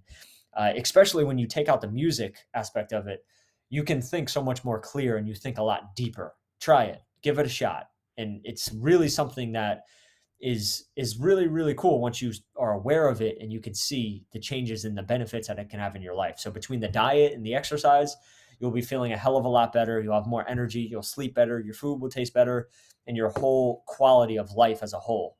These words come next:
will improve. I can guarantee you that. And number three, and something that we hear all the time, and I, I feel like it's almost like a, like it's old school now, like it's not talked about enough, is reading.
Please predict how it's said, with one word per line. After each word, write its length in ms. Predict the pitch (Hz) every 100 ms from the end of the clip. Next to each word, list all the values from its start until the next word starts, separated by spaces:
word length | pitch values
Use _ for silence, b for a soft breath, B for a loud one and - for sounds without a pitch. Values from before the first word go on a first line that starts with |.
| _
will 420 | 104 98 90 90 _
improve. 480 | 113 104 101 87 73 -
I 60 |
can 180 | 101 104
guarantee 400 | 104 104 101 101
you 140 | 92 85
that. 240 | 82 76
And 240 | 117 104 101 b b b b 156
number 200 | 180 202
three, 440 | 185 190 185 180 -
and 360 | 127 120 113 - _ _ _ _ _ -
something 360 | - 170 160 160
that 160 | 151 151
we 80 |
hear 180 | 127 165
all 100 | 151
the 120 | 143
time, 460 | 135 139 123 120 113 _ _ -
and 380 | 113 110 110 -
I, 120 | - -
I 60 | -
feel 180 | 180
like 140 | 156 -
it's 100 | -
almost 260 | 156 139
like 160 | 135 117
a, 320 | 107 90 98 _ _ _ _ _ _ _
like 120 | 110
it's 120 | 113 - -
old 260 | 135 147
school 300 | - 113 101
now, 240 | 101 104 101
like 260 | 95 - _
it's 180 | 95 -
not 160 | 120 -
talked 280 | 127 123
about 200 | 110 110
enough, 260 | 95 117 110
is 180 | 101 92
reading. 380 | 127 143 95